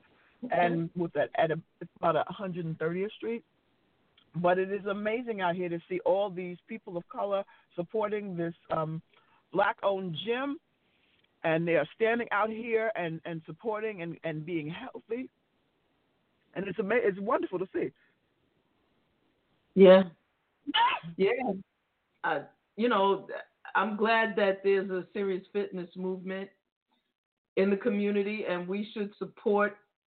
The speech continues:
Speaker 1: um, anyone trying to do something to better their fellow man, woman, and, you know, stay fit.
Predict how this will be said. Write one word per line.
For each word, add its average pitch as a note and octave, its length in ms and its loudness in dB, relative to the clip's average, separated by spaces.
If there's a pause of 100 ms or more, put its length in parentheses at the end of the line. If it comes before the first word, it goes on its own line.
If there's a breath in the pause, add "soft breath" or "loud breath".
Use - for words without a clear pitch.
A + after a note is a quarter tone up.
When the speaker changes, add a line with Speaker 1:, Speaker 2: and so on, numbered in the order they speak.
(220)
Speaker 1:
um, E3+ 640 -2 (1400)
anyone G#3+ 600 2
trying F#3+ 460 2
to F#3 540 -2 (160)
do G#3+ 180 -2 (100)
something F#3 560 -2
to F#3 100 0
better F3+ 520 0
their E3 260 0
fellow F3 280 -4
man, F3 480 -6
woman, F3 580 -8
and, D#3+ 400 -4 (220)
you F3+ 140 0
know, E3 380 -2 (440)
stay F3 260 2 (100)
fit. E3+ 320 2